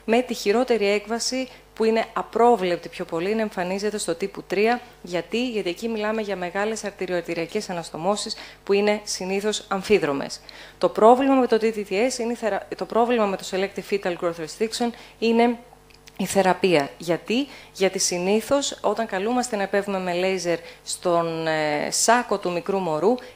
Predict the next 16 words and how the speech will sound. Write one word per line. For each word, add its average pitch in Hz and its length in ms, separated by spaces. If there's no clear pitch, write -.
είναι 202 420
λίγο 220 400
το 175 100
αμνιακό, 165 640
δεν 220 240
έχουμε 214 400
υδράμνιο 170 760
όπως 175 260
έχουμε 180 180
στην 170 160
περίπτωση 165 440
του 156 220
T - 20
T 165 280
T - 40
S. 226 320